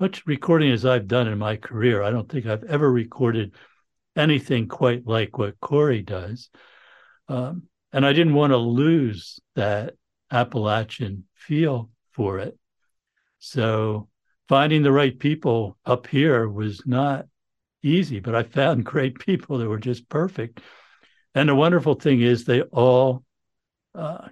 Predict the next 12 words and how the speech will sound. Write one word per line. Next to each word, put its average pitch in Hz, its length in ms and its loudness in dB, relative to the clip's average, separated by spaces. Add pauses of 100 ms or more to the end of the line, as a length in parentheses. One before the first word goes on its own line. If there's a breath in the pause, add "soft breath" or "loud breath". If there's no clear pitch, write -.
get 147 140 2
along. 120 500 4
They 120 200 2
love 127 340 4
working 123 400 0
with 110 200 -6
her. 110 380 0 (400 soft breath)
She 147 260 -2
loves 131 480 2
working 127 400 2
with 110 180 -2
them. 107 420 -2